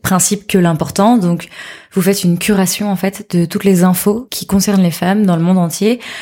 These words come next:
soit pour justement dénoncer des conditions, des événements qui se passent dans le monde entier, soit pour justement mettre en avant des initiatives, euh, positives. Ce qui est important de souligner, c'est que tout ça vous le faites sans algorithme. C'est vraiment vous et votre équipe qui, euh,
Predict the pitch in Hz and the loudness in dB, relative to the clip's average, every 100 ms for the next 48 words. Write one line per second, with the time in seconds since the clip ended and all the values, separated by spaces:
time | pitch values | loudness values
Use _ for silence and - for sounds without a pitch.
0 | - - - 220 208 190 180 - 185 180 | -10 -6 0 2 2 -2 -4 -2 0 2
1 | 170 190 185 180 202 196 147 165 160 160 | 4 4 2 0 -2 -4 -4 -6 -2 -4
2 | 139 170 170 160 170 165 165 165 - - | -4 -4 -2 0 2 2 2 0 -4 -2
3 | 170 - 156 151 151 - 202 185 202 190 | -2 -2 -2 -2 -2 0 0 2 0 0
4 | 185 160 151 170 175 175 175 - 180 160 | -2 -4 -4 -2 0 2 2 0 0 0
5 | 160 196 - - - 170 170 175 170 170 | 0 -2 -4 -16 -8 0 2 4 2 0
6 | 165 180 180 160 151 147 151 - 151 151 | -2 0 0 0 -2 -4 -4 -2 0 0
7 | 220 247 240 - - - - - - 196 | 0 0 -2 -14 -14 -16 -14 -10 2 4
8 | 190 190 196 226 208 175 151 190 185 185 | 4 2 0 2 2 2 2 2 4 4
9 | 202 262 - 180 - 175 165 165 - - | 2 0 0 -4 0 0 2 0 -2 -4
10 | 185 196 185 175 170 180 175 165 165 202 | -2 2 0 0 -2 0 0 0 0 -2
11 | 247 - - 160 165 175 175 165 156 214 | -4 -12 -10 -6 0 2 2 0 0 -2
12 | 339 175 160 160 180 - 214 - - 175 | -2 -4 -4 -4 -4 -2 -6 -6 -8 -2
13 | 190 165 | 0 0